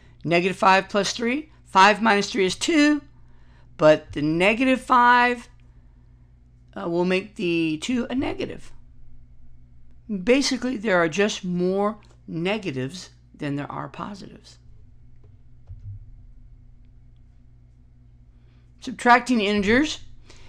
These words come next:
If A and B are real numbers, then A minus B is the same thing as A plus negative B. And a lot of times it's helpful to go ahead and change the,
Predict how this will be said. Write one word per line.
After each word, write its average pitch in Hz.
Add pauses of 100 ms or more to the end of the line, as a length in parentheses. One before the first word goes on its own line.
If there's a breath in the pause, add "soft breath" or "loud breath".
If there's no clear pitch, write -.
(240 soft breath)
If 196
A 262
and 233
B 254
are 190
real 196
numbers, 262
then 170
A 240
minus 220
B 151 (380 soft breath)
is 269
the 240
same 285
thing 190
as 196
A 165
plus -
negative 247
B. - (420 soft breath)
And 190
a 190
lot 196
of 262
times 208
it's 214
helpful 190 (580 soft breath)
to 196
go 196
ahead 185
and 160
change 196
the, 156